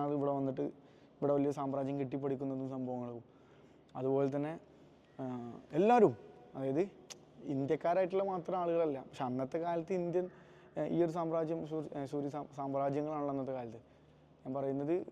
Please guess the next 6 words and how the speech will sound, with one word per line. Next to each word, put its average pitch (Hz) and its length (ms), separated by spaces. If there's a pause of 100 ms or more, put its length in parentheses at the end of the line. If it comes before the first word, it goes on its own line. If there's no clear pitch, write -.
വായനകളിൽ 160 480
നിന്നുള്ള 165 280
അറിവും 151 260
കാര്യങ്ങളൊക്കെയാണ്. 143 600 (800)
തിരുത്തലുകളുണ്ടെങ്കിൽ 143 800
കമൻ്റായിട്ട് 135 400